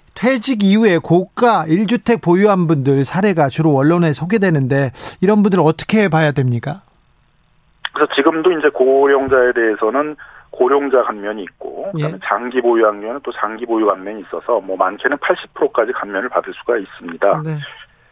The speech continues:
Speaker 2: 그다음에 이제 이런 분들이 이제 부담이 되는 경우에 있어서는 그래서 저희 시민단체에서는 이제 납부를 유예해주자라는 것이거든요. 그럼
Speaker 1: 네.
Speaker 2: 지금 부담이 돼서 못-,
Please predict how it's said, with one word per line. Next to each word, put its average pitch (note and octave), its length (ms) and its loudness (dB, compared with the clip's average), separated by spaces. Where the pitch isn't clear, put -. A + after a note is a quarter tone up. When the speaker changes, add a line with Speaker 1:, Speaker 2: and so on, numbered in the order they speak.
Speaker 2:
그다음에 C#3+ 460 -2
이제 C#3+ 120 -4
이런 E3 600 -4
분들이 D#3 420 -6
이제 D3+ 100 -4
부담이 D#3+ 380 -4
되는 C#3+ 280 -2
경우에 A#2+ 360 0
있어서는 C3+ 320 -4
그래서 C3 240 -2
저희 B2+ 120 0
시민단체에서는 B2+ 1120 -4
이제 F#2 220 2
납부를 E3 380 -4
유예해주자라는 F#2 920 0
것이거든요. D#2+ 680 -12
그럼 C#3+ 180 -10
Speaker 1:
네. D3 80 -8
Speaker 2:
지금 B2+ 220 -4
부담이 A2 320 0
돼서 G2 200 -2
못-, G#2 160 -12